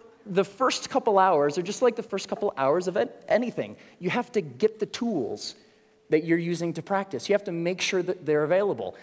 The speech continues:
My ukulele didn't come with strings attached. I had to figure out how to put those on. Like, that's kind of important, right? And learning how to tune and learning how to make sure that all of the things that need to be done in order to start practicing get done, right?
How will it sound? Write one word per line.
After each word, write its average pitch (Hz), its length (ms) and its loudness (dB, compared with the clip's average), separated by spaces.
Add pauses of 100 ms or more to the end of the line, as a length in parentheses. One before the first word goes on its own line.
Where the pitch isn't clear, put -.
(300)
My 147 120 4
ukulele 196 520 4
didn't 202 340 -2
come 196 220 0
with 190 140 0
strings 208 420 0
attached. 92 460 -4
I 110 60 -4
had 120 160 2
to 160 60 -6
figure 170 300 4
out 180 80 2
how 175 60 0
to 196 80 6
put 208 180 2
those 233 260 6
on. 95 360 -2
Like, 127 160 0
that's 160 180 2
kind 226 160 2
of 175 80 2
important, 156 500 0
right? 170 280 2 (840)
And 202 180 6
learning 196 260 2
how 202 80 4
to 196 80 6
tune 196 220 -2
and 165 120 0
learning 208 220 2
how 202 100 2
to 190 80 2
make 185 220 0
sure 175 260 0
that 143 240 2
all 170 240 4
of 196 100 -2
the 180 100 -8
things 175 260 -2
that 160 80 0
need 156 160 -4
to 151 40 -4
be 139 120 -4
done 131 320 0
in 135 280 -6
order 139 220 0
to 117 140 -10
start - 420 0
practicing 113 580 -10 (540)
get 123 160 -4
done, - 140 -10 (420)
right? 147 160 0